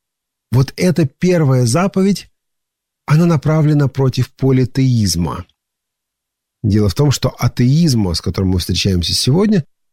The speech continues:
тогда не было. Было многобожие, был политеизм. И об этом прежде всего говорит Бог. Атеисты появились позже. Первое упоминание атеиста в Священном Писании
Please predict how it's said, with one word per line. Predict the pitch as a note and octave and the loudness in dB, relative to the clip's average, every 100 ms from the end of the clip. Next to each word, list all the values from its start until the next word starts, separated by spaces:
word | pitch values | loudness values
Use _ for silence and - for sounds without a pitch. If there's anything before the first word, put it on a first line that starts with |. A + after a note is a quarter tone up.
| - | -6
тогда | A2+ C#3+ | -2 2
не | C#3 G#2+ | 2 0
было. | D2 C2+ - _ _ - | -2 -6 -8 _ _ -6
Было | G#2+ B2+ B2 | 0 0 0
многобожие, | B2 B2 A#2+ C3+ B2 A2 E2+ D2+ D2+ | 0 0 0 0 0 0 -2 -4 -2
был | G#2 A2+ | -2 -2
политеизм. | - B2 A#2 A2 - A#2 F#2+ D#2+ D2 - _ _ _ - | -2 -2 0 0 0 0 0 -2 -6 -10 _ _ _ -4
И | C3+ F3 | 0 2
об | F2+ D2+ F2 | 0 0 0
этом | D3+ C#3 G2 | 0 0 -2
прежде | F#2+ G2+ F#2+ | 0 0 -2
всего | - G2+ A2 | -2 -2 -2
говорит | A#2 F#2+ G2+ G2 | 0 0 0 -2
Бог. | F#2+ F2+ E2+ - _ _ _ _ _ | -2 -6 -8 -14 _ _ _ _ _
Атеисты | - G#2 F#3 - B2 | -4 0 0 0 -2
появились | A#2 A#2+ A2+ - | -2 0 0 -4
позже. | - G#2+ F2+ C#2+ C2+ - _ _ _ - | -6 -2 -2 -2 -4 -8 _ _ _ -4
Первое | A#2 A2 G2 | 0 0 0
упоминание | F2 F2+ F#2 A2 A#2+ A2 F#2 - _ | -2 -2 0 2 2 0 -2 -6 _
атеиста | F2 - G2 G#2+ A2 - F#2 | -10 -4 -2 0 -2 -2 -4
в | E2 E2+ E2+ E2+ | -2 -2 -2 -2
Священном | E2 F#2+ - F2+ E2+ | -2 -2 -2 0 -2
Писании | D#2+ E2 C#3+ E3 C#3+ | -2 -2 0 2 0